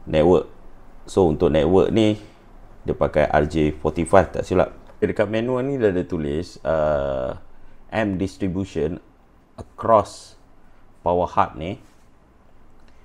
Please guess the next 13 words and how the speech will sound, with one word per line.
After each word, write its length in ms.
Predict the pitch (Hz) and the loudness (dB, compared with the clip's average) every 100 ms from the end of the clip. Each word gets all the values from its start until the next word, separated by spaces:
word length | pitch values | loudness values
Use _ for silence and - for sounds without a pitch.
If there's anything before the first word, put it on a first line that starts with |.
| - - - | -20 -20 -14
Dia 80 | 78 | -4
bagi 240 | 95 90 | -4 -2
tahu 320 | 92 104 92 | 0 0 0
untuk 120 | - - | -4 -4
mouse 320 | 92 98 95 | -2 -2 -4
kita 320 | - - 80 | -12 -8 -4
ada 400 | 78 80 78 76 | 0 0 0 -4
hundred 400 | 80 82 80 80 | -6 -6 -4 -6
milliamp, 960 | 71 80 80 - 87 87 92 90 92 101 - - - - - - - | -6 -8 -6 -6 -4 -2 -2 -4 -6 -12 -18 -20 -20 -20 -20 -20 -4
camera 800 | 87 90 90 90 95 95 92 90 - | -2 0 -2 0 2 2 2 -2 -6
three 160 | - 76 | -8 -6
hundred 400 | 80 78 78 - | -6 -4 -6 -4
milliamp, 960 | 71 82 - - 95 90 90 87 92 | -6 -6 -6 -4 -2 -2 -2 -4 -6